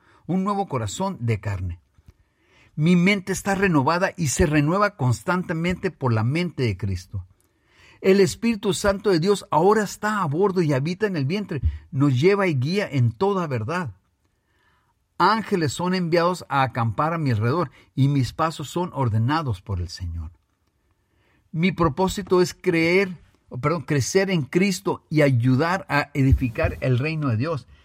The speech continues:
Y ese propósito durará para siempre. En nacer de nuevo, comienza el proceso de purificación y continúa purifica-, y continúa purificando hasta que vemos a Jesús,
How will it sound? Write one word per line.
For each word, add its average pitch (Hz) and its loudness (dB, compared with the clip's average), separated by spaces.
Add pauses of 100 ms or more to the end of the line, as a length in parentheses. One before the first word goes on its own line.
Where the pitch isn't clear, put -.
(340)
Y 147 2
ese 196 -2
propósito 165 -6
durará 113 -2 (220)
para 104 -2
siempre. 85 -10 (1900)
En 156 -2
nacer 208 -2
de 220 -2
nuevo, 131 0 (1120)
comienza 139 0
el 175 -8
proceso 117 -6
de 127 -2
purificación 101 -4
y 123 -2
continúa 113 -2
purifica-, 101 -4
y 123 -4
continúa 117 -2
purificando 123 -4
hasta 110 -4
que 101 -2
vemos 123 -4
a 101 -12
Jesús, 123 -10